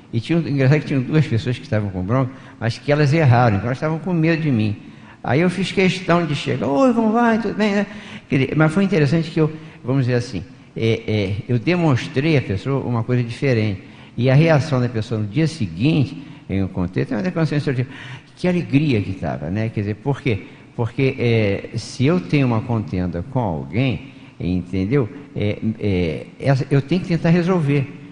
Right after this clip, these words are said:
Por quê? Vai chegando, né, final do ano assim, a pessoa, "Vem cá, se Deus dessomar de repente, quais são as pessoas, né, que eu tô em dependência?" E isso não parece, não, mas isso traz pra você,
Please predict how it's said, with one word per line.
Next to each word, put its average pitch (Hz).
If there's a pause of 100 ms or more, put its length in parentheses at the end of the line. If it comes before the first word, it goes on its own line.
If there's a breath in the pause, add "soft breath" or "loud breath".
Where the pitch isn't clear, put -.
(160)
Por 185
quê? 113
Vai 147
chegando, 160
né, 156 (100)
final 139
do 131
ano 135
assim, 113
a -
pessoa, 107
"Vem 156
cá, 123 (380 loud breath)
se -
Deus 170
dessomar 135
de 123
repente, 117
quais 147
são 147
as 143
pessoas, 123
né, 117 (440 loud breath)
que 117
eu 104
tô -
em 123
dependência?" 113
E 170
isso 190
não 160
parece, 135
não, 127
mas 131
isso 156
traz 151
pra 123
você, 123